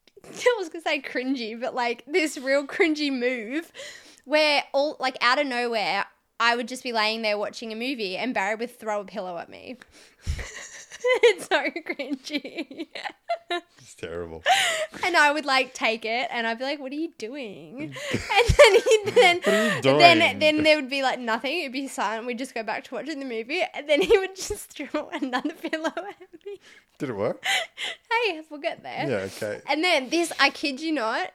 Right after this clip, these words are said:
Speaker 1: this went on for, like, three days straight. Genuinely.
Speaker 2: Not that one
Speaker 1: It went
Speaker 2: thing.
Speaker 1: on. <laughs> Yes, it did.
Speaker 2: I
Speaker 1: I
Speaker 2: can't even
Speaker 1: remember
Speaker 2: remember.
Speaker 1: throwing, and then I would start throwing pillows at you, or I'd be sitting there and you'd, like, whack a pillow over my head.
Speaker 2: Jeez.
Speaker 1: Anyway,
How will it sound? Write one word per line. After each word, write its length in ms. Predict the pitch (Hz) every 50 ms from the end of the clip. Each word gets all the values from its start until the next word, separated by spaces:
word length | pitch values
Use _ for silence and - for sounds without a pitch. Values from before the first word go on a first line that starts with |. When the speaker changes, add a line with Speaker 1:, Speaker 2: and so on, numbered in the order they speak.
| _ _ _
Speaker 1:
this 440 | - 226 208 214 247 247 254 - -
went 180 | 254 233 233 -
on 280 | - 226 214 208 220 226
for, 100 | - 226
like, 260 | 196 185 175 - -
three 240 | - - 208 196 -
days 200 | - - - 196
straight. 380 | - - - 202 - - - - _ _ _ _ _ _ _ _ - - -
Genuinely. 600 | - 247 240 240 240 233 226 - 165 190 - 214
Speaker 2:
Not 60 | -
that 240 | 127 131 135 127 -
one 160 | 110 120 -
Speaker 1:
It 100 | 392 -
went 240 | 311 349 359 392 -
Speaker 2:
thing. 100 | - -
Speaker 1:
on. 140 | 302 349 359
<laughs> 100 | 349 320
Yes, 300 | 370 453 466 415 - -
it 220 | 440 466 480 349 269
did. 320 | - 370 403 427 403 320
Speaker 2:
I 20 | -
Speaker 1:
I 40 |
Speaker 2:
can't 180 | 151 - 302 330 359 392
even 160 | 440 427 381
Speaker 1:
remember 320 | 339 320 320 330 330 330
Speaker 2:
remember. 280 | 330 330 359 269 - -
Speaker 1:
throwing, 500 | - 277 285 302 320 330 320 285 - - 71 _ -
and 180 | - 285 311 320
then 160 | 311 320 320 -
I 180 | - 254 247 254
would 140 | 262 262 262
start 260 | - - 262 247 247
throwing 300 | - 311 269 240 240 254
pillows 340 | - 262 214 208 214 208 -
at 80 | 180
you, 600 | - 233 262 302 330 311 302 302 302 302 294 311 302 - - - - -
or 80 | - 240
I'd 140 | 254 254
be 80 | 247 262
sitting 300 | 254 - 269 226 262 277
there 120 | 247 240
and 100 | 240 240
you'd, 140 | 233 233 214
like, 220 | 220 196 214 - -
whack 320 | 226 214 180 220 - -
a 60 | 262
pillow 300 | 254 - 240 220 226 226 226
over 180 | 226 214 220 220
my 200 | 214 180 185 214
head. 380 | 196 247 285 277 269 269 262
Speaker 2:
Jeez. 500 | 240 294 - - - - - - 269 - _ _ -
Speaker 1:
Anyway, 460 | - - 185 180 151 101 107 - 226